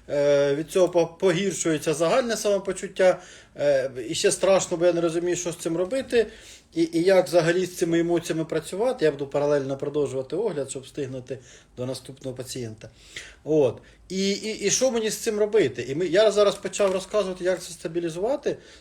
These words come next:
тому що, ну, я обстежую людину, бачу, що в цілому то,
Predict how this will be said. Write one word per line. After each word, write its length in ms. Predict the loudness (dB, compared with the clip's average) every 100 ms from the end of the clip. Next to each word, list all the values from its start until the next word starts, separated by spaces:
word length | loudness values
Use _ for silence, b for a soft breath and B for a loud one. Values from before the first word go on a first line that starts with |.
| _
тому 180 | -2 0
що, 260 | 2 0 0
ну, 160 | -10 -12 -14 -12 -10
я 340 | 0 4 4 4 -4 -14 -16 -14
обстежую 560 | -14 0 2 2 2
людину, 360 | 0 -2 -2 0
бачу, 300 | 2 0 -2
що 140 | -6
в 40 | -6
цілому 500 | -4 0 2 2 -2
то, 240 | -2 -2